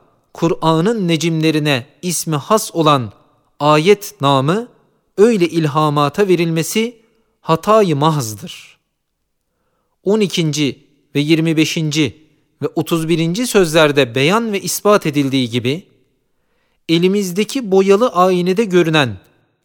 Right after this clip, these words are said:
küçük ve sönük ve perdeli güneşin misali,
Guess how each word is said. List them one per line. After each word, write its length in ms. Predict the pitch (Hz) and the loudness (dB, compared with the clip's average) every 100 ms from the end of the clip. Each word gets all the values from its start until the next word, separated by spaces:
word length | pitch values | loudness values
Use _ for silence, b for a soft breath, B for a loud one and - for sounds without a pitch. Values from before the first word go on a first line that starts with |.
| _ | _
küçük 580 | 185 - 254 - - - | -8 -4 -6 -6 -14 -4
ve 80 | 160 | -2
sönük 580 | - 170 170 - - _ _ _ - | 0 0 0 -4 -12 _ _ _ -4
ve 80 | 143 | -4
perdeli 580 | - 160 156 156 175 233 | -2 0 0 0 -2 -2
güneşin 400 | 208 165 - 143 | 0 0 -2 -4
misali, 680 | 135 135 160 139 135 214 | -4 -2 0 0 0 -2